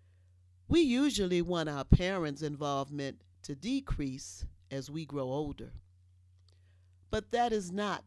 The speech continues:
the desire God has for our lives. In this episode, I want to emphasize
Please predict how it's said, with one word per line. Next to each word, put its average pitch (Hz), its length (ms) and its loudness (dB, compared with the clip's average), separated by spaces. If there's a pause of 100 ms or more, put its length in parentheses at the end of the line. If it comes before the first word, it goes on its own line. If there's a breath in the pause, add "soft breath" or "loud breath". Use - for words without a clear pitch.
(100)
the 160 100 -2
desire 151 640 -4
God 139 320 -4
has 131 360 -6
for 131 220 -6
our 123 180 -8
lives. 123 640 -12 (1300)
In 226 160 2
this 311 320 0
episode, 214 840 0 (320)
I 269 160 0
want 196 280 0
to - 200 -6
emphasize 127 960 -6